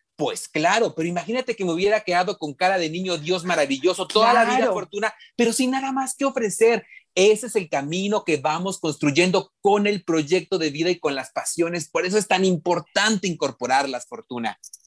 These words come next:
Speaker 2: Totalmente de acuerdo. Creo que,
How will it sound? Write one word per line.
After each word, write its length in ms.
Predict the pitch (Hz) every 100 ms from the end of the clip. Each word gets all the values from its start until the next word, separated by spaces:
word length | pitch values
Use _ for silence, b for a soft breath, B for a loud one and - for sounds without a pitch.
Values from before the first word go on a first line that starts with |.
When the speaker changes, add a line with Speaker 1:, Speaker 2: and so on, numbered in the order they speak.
| _ B B B
Speaker 2:
Totalmente 680 | 269 254 302 320 320 311 311
de 80 |
acuerdo. 600 | 254 285 285 294 339 - _ _ _
Creo 280 | 294 277 277
que, 240 | 285 262